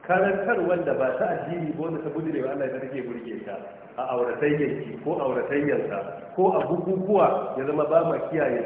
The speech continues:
dokokin Allah. Muna ƙoƙarin koyi da wasu ƙasashe ne na daban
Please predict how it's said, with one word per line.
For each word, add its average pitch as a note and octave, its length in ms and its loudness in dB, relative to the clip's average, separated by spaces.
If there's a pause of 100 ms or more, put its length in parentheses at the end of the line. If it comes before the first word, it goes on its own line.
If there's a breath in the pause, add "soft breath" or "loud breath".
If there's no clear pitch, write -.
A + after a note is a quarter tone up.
dokokin C#3+ 720 0
Allah. C3+ 640 -4 (180)
Muna F#3+ 240 8
ƙoƙarin D3 600 2 (120)
koyi F#3+ 540 6
da A2+ 500 -2
wasu F#3 320 -4
ƙasashe F3 560 4
ne D#3 160 0
na E3+ 80 6
daban D3+ 360 2